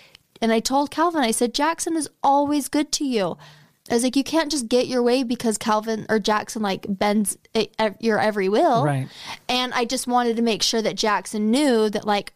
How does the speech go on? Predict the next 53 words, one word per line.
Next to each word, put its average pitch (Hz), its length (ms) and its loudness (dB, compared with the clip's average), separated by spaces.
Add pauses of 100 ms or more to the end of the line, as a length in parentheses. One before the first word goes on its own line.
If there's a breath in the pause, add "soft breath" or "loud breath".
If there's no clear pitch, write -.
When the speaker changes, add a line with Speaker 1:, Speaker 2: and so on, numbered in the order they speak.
(140)
Speaker 1:
"Jackson, 240 420 0
I 208 100 -4
see 226 280 0
you 214 120 4
and 202 100 0
hear 226 220 2
you, 214 160 2
and 196 100 0
I'm 190 100 -2
grateful 196 360 -4
that 208 120 -4
you're 196 160 0
always 196 220 0
kind, 233 500 -2
but 208 360 0 (760 loud breath)
you're 240 280 4
going 226 260 -2
to 208 80 -2
go 196 160 0
first 185 520 -2
because 190 520 -2 (800)
it, - 280 -2
it, - 180 -2
it 220 200 4
was 214 460 0
his 202 300 0
time 202 280 -6
to 190 80 -2
go 160 140 -2
first." - 440 -4
Speaker 2:
Yeah, 233 180 2
absolutely. 160 800 0
And 175 320 0 (140)
it, 214 280 2 (220)
like, 165 220 0
there's 160 160 2
two 208 240 2
sides 156 320 -2
of 143 80 -4
that 147 160 -2
Speaker 1:
Yeah. 214 160 0 (160)
Speaker 2:
coin. 165 160 -4
Jackson's 160 480 0
being 143 260 0
very 135 280 0
kind 135 380 2
and 135 160 4
generous 135 340 2
to - 140 -4
let 143 160 0
him 143 120 4
do 135 140 4
that. 139 280 0